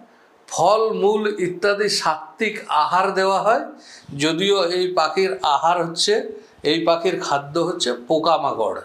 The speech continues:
কাজেই পাখি ওইগুলি কিছু খায় না। পাখিটি দু চার দিন অভুক্ত থাকে।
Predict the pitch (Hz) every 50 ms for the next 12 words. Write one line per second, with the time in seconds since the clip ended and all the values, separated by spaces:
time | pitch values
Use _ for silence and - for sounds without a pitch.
0 | - _ _ _ - - - - - - 135 143 147 165 175 175 170 160 139 135
1 | - - - - 202 190 175 151 156 165 165 165 170 165 165 165 160 - - -
2 | - 135 139 151 160 160 170 202 240 - - - - _ - - - - - -
3 | - 135 139 139 - 190 175 190 196 190 147 139 147 147 180 165 165 165 165 196
4 | 196 180 - 135 139 135 131 151 151 151 151 - 190 - - 139 127 - - -